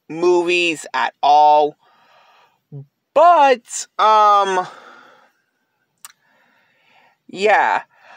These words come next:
But mostly the one movie I am excited for is just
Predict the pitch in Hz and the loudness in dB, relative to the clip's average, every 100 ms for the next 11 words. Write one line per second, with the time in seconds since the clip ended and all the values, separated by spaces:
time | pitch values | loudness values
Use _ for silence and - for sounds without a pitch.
0 | _ - 247 202 220 320 359 330 302 247 | _ 2 2 2 2 2 2 0 0 0
1 | 247 262 240 240 226 175 190 175 175 190 | 2 2 0 -2 -2 0 -2 -2 -2 -2
2 | 196 190 156 - - 139 156 170 - 185 | -2 -6 -6 -8 -4 -2 -2 -4 -2 0
3 | 185 185 185 165 160 151 208 196 - - | 2 2 0 -4 -6 -2 0 0 -4 -20